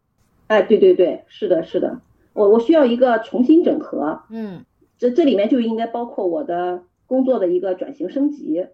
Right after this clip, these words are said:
Speaker 2: 嗯哼。
Speaker 1: 啊，它，它必须要升级，然后让我能够有更宽裕的时间去做我自己想要做的其他的事情，去兼顾好吧。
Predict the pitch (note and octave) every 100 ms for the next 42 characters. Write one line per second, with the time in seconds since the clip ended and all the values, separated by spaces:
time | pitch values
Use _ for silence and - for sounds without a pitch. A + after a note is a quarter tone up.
0 | _ G#3+ A3+ A3+ A3+ - _ _ _ _
1 | - B3+ - C#4 C4+ C4+ A3+ A#3 A#3+ B3
2 | D4+ D4+ - _ _ F3 F#3+ F#3+ F3+ D#3+
3 | D3+ D3 G#3+ A3 F3 D#3 E3+ G#3+ F#3 D3+
4 | D3+ - A#3 F#3 E3+ - A#3+ B3 D#3+ -
5 | - - G3 G3+ G#3+ _ _ _ _ _
6 | - A3 - E3+ D3+ - - - C#3+ F3
7 | D#3+ D3 _ G3+ F3 D#3+ - A3 A3+ F3+
8 | F3+ F3+ C#4 F#3 - _ _ _ - A#3
9 | A3 - - - - _